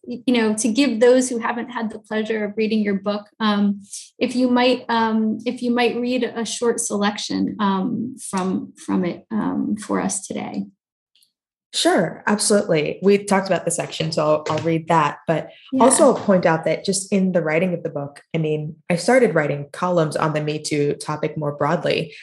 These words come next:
Speaker 2: but a lot of what went into the book was just conversations with people, sort of these, the one-on-one interviews where I just would talk to people about their sex lives and, like, what they felt about the culture and how they conceived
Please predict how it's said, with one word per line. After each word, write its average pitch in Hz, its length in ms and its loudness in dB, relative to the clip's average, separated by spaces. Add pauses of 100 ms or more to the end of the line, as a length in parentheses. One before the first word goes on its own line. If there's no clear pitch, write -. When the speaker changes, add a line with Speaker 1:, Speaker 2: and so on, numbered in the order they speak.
(300)
Speaker 2:
but 170 280 2
a 185 40 6
lot 175 240 4
of - 100 -8
what 190 160 -2
went 165 220 0
into 160 180 -4
the 151 140 -8
book 208 320 0
was 160 200 2
just - 440 -6
conversations 180 840 0
with 165 240 0
people, - 480 -4
sort 165 220 2
of 165 80 0
these, 160 280 -2 (140)
the 165 60 2
one-on-one 156 640 2
interviews 151 600 -2
where 151 140 0
I 147 80 0
just 156 240 -6
would 165 180 -6
talk 165 300 -4
to 220 100 -2
people 147 380 -2
about 143 400 -6 (960)
their 160 100 4
sex 240 320 2
lives 143 460 0
and, 147 100 -2
like, 151 300 -4 (100)
what 170 220 2
they 180 100 6
felt 202 460 2
about 143 260 -4
the 160 80 -2
culture 143 520 -2
and 143 140 -2
how 151 220 0
they 170 140 4
conceived 151 640 -2